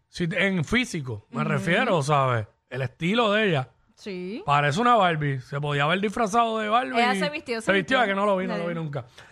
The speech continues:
Speaker 1: Así que, nada, eso es lo que hay. Este, vamos con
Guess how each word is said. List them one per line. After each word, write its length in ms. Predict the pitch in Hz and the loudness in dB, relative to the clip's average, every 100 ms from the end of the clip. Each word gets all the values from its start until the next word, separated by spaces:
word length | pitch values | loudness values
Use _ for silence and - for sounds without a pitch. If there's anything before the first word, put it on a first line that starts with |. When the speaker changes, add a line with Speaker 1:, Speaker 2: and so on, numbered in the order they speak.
| - - | -20 -6
Speaker 1:
Así 180 | 165 | -2
que, 400 | 165 214 196 175 156 | 0 0 2 2 2
nada, 420 | 165 151 131 123 | 2 2 2 -2
eso 140 | 147 | -2
es 60 | 151 | -4
lo 60 | 143 | -2
que 60 | |
hay. 220 | 127 101 - _ - _ | -4 -8 -16 _ -20 _
Este, 880 | - 156 143 - 170 170 165 165 160 160 | -4 -4 -4 -2 0 2 2 2 2 2
vamos 300 | 160 190 165 | 0 -2 0
con 440 | 240 233 220 202 | 0 0 -2 0